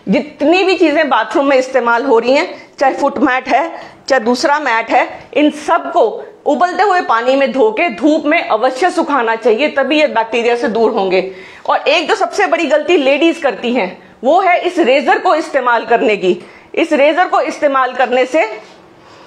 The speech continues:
उन ladies के, जैसे ही वो बाल साफ करती हैं,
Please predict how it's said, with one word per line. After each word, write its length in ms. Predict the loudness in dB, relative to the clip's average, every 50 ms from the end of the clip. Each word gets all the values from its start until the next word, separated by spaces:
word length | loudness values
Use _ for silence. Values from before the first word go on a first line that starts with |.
| -18 -6 -2
उन 120 | 0 2 2
ladies 420 | 4 4 4 4 4 2 0 0
के, 100 | 0 -2
जैसे 280 | 0 0 0 2 2 2
ही 20 |
वो 100 | 2 2
बाल 280 | 2 2 2 2 2 0
साफ 320 | 0 0 0 0 2 2
करती 260 | 0 0 0 -2 -2
हैं, 300 | -2 -2 -2 -2 -6 -16